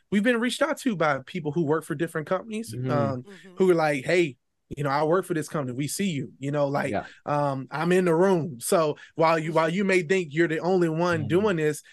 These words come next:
Speaker 1: just know that you're not the only one, and we're actually in the room now. We're
Speaker 2: Mm-hmm.
Speaker 1: actually
Speaker 3: Yeah.
Speaker 1: in the boardroom of these different companies that's making these decisions. So
Speaker 2: Yeah.
Speaker 1: your voice is being heard. It may not be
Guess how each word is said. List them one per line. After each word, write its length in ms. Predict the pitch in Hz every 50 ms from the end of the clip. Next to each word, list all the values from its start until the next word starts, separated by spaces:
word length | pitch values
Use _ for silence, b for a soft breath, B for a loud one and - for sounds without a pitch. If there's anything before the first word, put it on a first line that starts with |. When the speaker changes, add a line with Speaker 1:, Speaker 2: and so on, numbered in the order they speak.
| b b b _ - -
Speaker 1:
just 240 | 143 - 185 175 -
know 200 | 165 180 185 185
that 200 | 170 156 143 -
you're 80 | 170 156
not 160 | 156 147 -
the 80 | 156
only 160 | 156 156 151 151
one, 140 | 160 156 147
and 100 | 143 131
we're 140 | 160 156 -
actually 400 | - 202 170 147 - 165 170 180
in 80 | 202 202
the 80 | 170
room 260 | 135 135 139 135 127
now. 200 | 131 135 175 135 107
We're 180 | 131 139 160 160
Speaker 2:
Mm-hmm. 80 | - 160
Speaker 1:
actually 480 | 156 156 165 165 - - 160 147 147
Speaker 3:
Yeah. 180 | 175 165 160 160
Speaker 1:
in 160 | 165 196 226
the 80 | 233 220
boardroom 480 | 165 160 165 165 151 139 156 156 151
of 180 | 147 143 131 127
these 300 | 127 143 147 143 127 -
different 400 | - 127 160 147 - 143 139 127
companies 320 | - 160 - - 151 139
that's 220 | 123 151 160 143 -
making 300 | 151 165 151 156 147 147
these 160 | 143 139 127
decisions. 540 | 135 131 - - 180 170 147 151 147 139 - B B B B
So 140 | B - 196
Speaker 2:
Yeah. 80 | 170 160
Speaker 1:
your 120 | 165 151
voice 340 | 135 127 165 196 214 208 - -
is 160 | 202 202 160
being 240 | 151 196 190 180 165
heard. 320 | 147 185 196 175 160 151
It 80 | 151 147
may 160 | 160 196 214
not 320 | 202 202 196 185 170 143
be 320 | 147 180 185 180 180 170